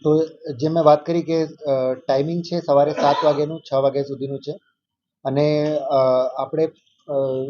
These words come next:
જે વોટર ઇન્ફોર્મેશન સ્લિપ છે એ દરેક, અ, વોટર્સને ના ઘરે ઘરે ત્યાં જઈને બી એલ ઓ દ્વારા ડિસ્ટ્રીબ્યુટ કરવામાં આવી છે. છતાં કોઈને સ્લિપ ના મળી હોય કે, અ, એ થઈ ગયા હોય તો ઇલેક્ટ્રોનિકલી પણ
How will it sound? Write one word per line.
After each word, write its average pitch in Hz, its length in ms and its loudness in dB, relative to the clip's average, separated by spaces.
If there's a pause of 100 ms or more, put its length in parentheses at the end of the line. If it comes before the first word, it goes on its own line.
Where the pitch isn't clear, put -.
(280)
જે 131 240 0
વોટર 139 280 0
ઇન્ફોર્મેશન 156 580 -4
સ્લિપ 151 280 -8
છે - 180 -12
એ 123 320 -8
દરેક, 147 400 -2
અ, 147 140 4 (460)
વોટર્સને 139 640 -8 (160)
ના 139 140 -4 (160)
ઘરે 127 200 -2
ઘરે 139 180 -2
ત્યાં 135 220 0
જઈને 139 320 -4 (400)
બી 131 100 2
એલ 143 120 4
ઓ 143 40 0
દ્વારા 139 200 4
ડિસ્ટ્રીબ્યુટ 139 420 -8
કરવામાં 131 380 -2
આવી 120 200 -4
છે. - 140 -18 (540)
છતાં 165 460 2
કોઈને 151 400 -4
સ્લિપ 156 320 -8
ના 135 140 -2
મળી 147 220 -2
હોય 151 220 0
કે, 143 520 2
અ, 135 480 -2
એ 135 80 -4
થઈ 139 260 -4
ગયા 151 140 2
હોય 151 140 -2
તો 156 180 0
ઇલેક્ટ્રોનિકલી 139 960 -2
પણ 156 300 -4